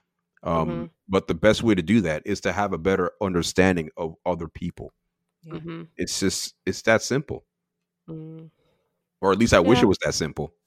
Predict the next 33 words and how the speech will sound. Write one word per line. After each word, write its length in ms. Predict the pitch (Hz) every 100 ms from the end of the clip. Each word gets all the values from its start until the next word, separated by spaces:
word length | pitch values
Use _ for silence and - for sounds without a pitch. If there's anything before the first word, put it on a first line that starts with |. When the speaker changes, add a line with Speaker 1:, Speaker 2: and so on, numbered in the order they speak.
| _
Speaker 2:
Yeah. 360 | - 160 165 165 - - 160 _
Speaker 3:
Well, 200 | 202 277
no, 120 | 370
I 120 | 320 269
Speaker 2:
<laughs> 80 |
Speaker 3:
think 200 | - 392 233
in 80 | 233 -
theory, 380 | 311 403 311 214
it, 200 | - -
it, 160 | 196 - -
if 220 | 196 _
people 300 | 285 285 254
actually 260 | 240 247
put 180 | 220 240
it 40 | 220
into 140 | 185
practice, 540 | - 233 269 165 147 _ _
it 180 | 202 208
is 180 | 233 240
simple. 480 | - 233 220 127 - _ _
Half 160 | 359 453
Speaker 1:
Yeah. 80 |
Speaker 3:
these 220 | 370 330 -
things, 320 | 294 277 226
it, 100 | 220
half 280 | - 359 -
the 180 | 403 233
issues 240 | 226 262
that 140 | 247
were 100 | 220 202
going 400 | 214 220 220 196
on 240 | 190 220
now, 220 | 156 151